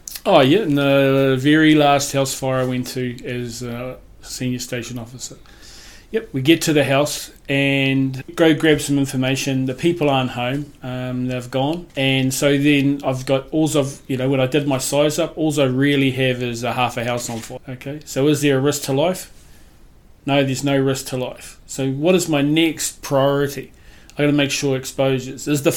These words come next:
house, house that's on fire gonna catch the, the, the neighbour's house on fire? No, it's not.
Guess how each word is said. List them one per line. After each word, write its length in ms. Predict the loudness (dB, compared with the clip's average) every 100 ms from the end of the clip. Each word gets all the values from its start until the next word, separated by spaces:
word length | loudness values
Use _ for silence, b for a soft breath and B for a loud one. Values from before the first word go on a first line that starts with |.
| 6
house, 380 | 6 6 -2 -6 -8 -8 -8
house 640 | -2 -2 -2 -10 -20 -14 -4
that's 180 | -2 0
on 140 | 0
fire 300 | 2 2 4
gonna 180 | 0 -4
catch 320 | -4 -4 -4
the, 200 | -6 -8 B B B -6
the, 100 | -2
the 480 | -2 0 2 2 2
neighbour's 400 | 4 6 8 6
house 260 | 4 2 2
on 140 | -6
fire? 300 | -6 -8 -8 -2
No, 220 | 0 0
it's 160 | -2
not. 320 | -4 -4 -8